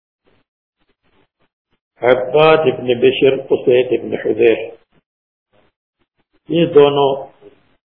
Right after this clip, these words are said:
وہاں پہنچے، آپس میں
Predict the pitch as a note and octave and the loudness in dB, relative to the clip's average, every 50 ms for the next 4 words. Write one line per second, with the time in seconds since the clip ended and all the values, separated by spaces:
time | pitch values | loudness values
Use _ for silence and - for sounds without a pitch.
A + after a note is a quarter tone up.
0 | _ _ - B2 A#2+ A#2+ B2 A#2+ - - - - C#3 C#3 C3+ - - - - - | _ _ -6 -6 -4 -4 -4 -6 -6 -10 -10 -8 -6 -6 -6 -6 -8 -10 -10 -10
1 | - _ _ _ _ _ _ _ _ _ _ _ _ _ _ _ _ _ _ _ | -14 _ _ _ _ _ _ _ _ _ _ _ _ _ _ _ _ _ _ _
2 | _ _ _ _ _ _ _ _ - C3 C3+ C3+ C3+ C#3 C#3+ - - C#3+ C3+ C3 | _ _ _ _ _ _ _ _ 2 4 4 4 4 2 0 0 -2 -2 -2 -2